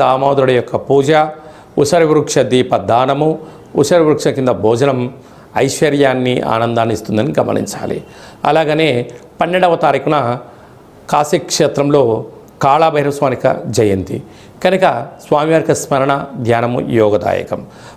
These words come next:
పద్దెనిమిదవ తారీఖున సోమవారము త్రయోదశి,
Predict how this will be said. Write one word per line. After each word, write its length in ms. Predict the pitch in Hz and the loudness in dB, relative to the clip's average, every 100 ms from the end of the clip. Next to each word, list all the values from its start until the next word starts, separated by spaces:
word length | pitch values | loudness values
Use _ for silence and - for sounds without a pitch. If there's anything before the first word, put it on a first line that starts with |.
| - | -2
పద్దెనిమిదవ 380 | 151 143 185 185 170 | -2 2 2 2 2
తారీఖున 360 | 151 143 147 135 117 123 131 - - - - | 2 2 0 0 0 -2 -6 -18 -20 -14 -8
సోమవారము 640 | - 170 180 180 170 156 127 120 - - | 0 2 4 4 2 0 -2 -4 -10 -2
త్రయోదశి, 600 | 143 135 147 139 135 147 | 0 4 4 4 0 -2